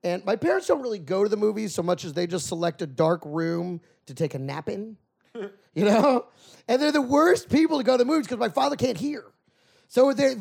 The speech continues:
at the first ten minutes, like, "What did he say? He said he loves her."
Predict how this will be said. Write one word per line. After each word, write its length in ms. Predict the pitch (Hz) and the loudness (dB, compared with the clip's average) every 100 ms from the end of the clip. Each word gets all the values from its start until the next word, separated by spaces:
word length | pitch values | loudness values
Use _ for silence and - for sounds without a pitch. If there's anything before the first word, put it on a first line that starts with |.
| 202 | -4
at 80 | 254 | -2
the 120 | 175 | -2
first 360 | - 370 359 359 | -2 0 0 2
ten 240 | 302 311 | 0 0
minutes, 220 | 302 294 | -2 0
like, 300 | 262 220 - | 0 0 0
"What 160 | 233 359 | 0 4
did 140 | 392 | 4
he 60 | 330 | 2
say? 540 | 302 349 381 381 262 - _ _ _ - | 0 0 0 0 0 -4 _ _ _ -6
He 220 | 220 208 | -6 -4
said 380 | 330 339 339 302 | -4 0 0 0
he 60 | |
loves 340 | 294 320 339 285 | 0 0 0 0
her." 400 | 302 269 226 156 | 0 0 -2 -4